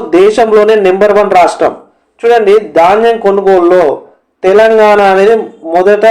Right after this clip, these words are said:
ప్లేస్లో ఉంది. డెబ్బై పాయింట్ ఎనిమిది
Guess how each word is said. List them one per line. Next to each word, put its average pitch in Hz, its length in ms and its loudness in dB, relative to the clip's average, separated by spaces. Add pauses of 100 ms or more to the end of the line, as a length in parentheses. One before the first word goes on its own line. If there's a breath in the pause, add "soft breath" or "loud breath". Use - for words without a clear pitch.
(140)
ప్లేస్లో 190 360 0
ఉంది. 165 400 -2 (640 loud breath)
డెబ్బై 185 460 0
పాయింట్ 220 320 0
ఎనిమిది 214 400 0